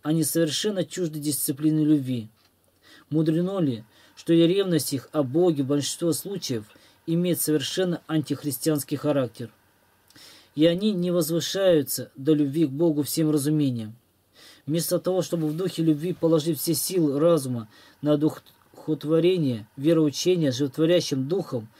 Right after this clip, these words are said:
верховного закона откровения, любви у них хватает только на то, чтобы вместо одной буквы обоготворить другую.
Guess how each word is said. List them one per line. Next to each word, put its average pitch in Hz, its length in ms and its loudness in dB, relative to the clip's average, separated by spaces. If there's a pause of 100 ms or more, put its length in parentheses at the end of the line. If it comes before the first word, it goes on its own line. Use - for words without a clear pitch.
(240)
верховного 156 500 0
закона 151 440 0
откровения, 139 640 0 (680)
любви 156 400 2
у 196 40 -2
них 180 180 -2
хватает 165 340 2
только 160 320 0
на 139 140 0
то, 175 300 -2 (500)
чтобы 156 260 2
вместо 165 380 0
одной 151 180 0
буквы 143 500 -2 (160)
обоготворить 147 680 2
другую. 135 540 0